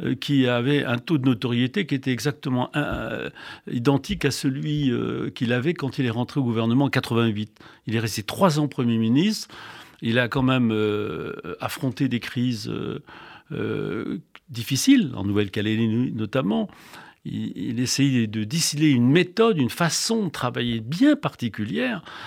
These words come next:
Euh, et, et, et, et cela, ça lui était, c'était mis à crédit par les Français.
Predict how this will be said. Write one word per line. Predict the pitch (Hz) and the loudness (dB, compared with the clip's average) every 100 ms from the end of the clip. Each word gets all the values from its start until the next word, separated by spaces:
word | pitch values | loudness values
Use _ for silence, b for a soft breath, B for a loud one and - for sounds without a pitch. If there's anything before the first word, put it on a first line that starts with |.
| B B - | B B -10
Euh, | 117 110 107 101 101 - - 71 - | -4 -2 -2 -2 -4 -6 -6 -8 -8
et, | - 113 | -4 -2
et, | 107 120 113 123 - 117 | -2 -2 -2 -4 -6 -6
et, | 107 92 - | -6 -6 -8
et | 123 | -6
cela, | - - - - - 165 226 226 170 127 | -6 -4 -4 -6 -2 -2 0 0 0 -2
ça | - - - 135 131 | -6 -10 -8 -4 -2
lui | 127 131 | 0 -2
était, | 127 165 160 - | 0 0 0 -2
c'était | - 135 156 | -6 -4 0
mis | 196 | 2
à | 208 | 2
crédit | - - 180 214 | 0 0 2 2
par | 226 160 | 2 2
les | 127 | 0
Français. | - 120 - 113 | 0 -4 -4 -8